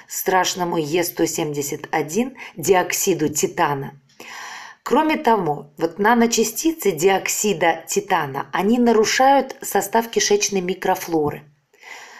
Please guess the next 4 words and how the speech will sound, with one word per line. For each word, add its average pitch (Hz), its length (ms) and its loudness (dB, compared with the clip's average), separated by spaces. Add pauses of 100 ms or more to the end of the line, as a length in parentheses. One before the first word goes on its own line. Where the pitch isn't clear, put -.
(360)
Также 254 460 2
недавно 165 680 0
опубликовано 233 960 2 (1400)
пилотное, 226 1000 2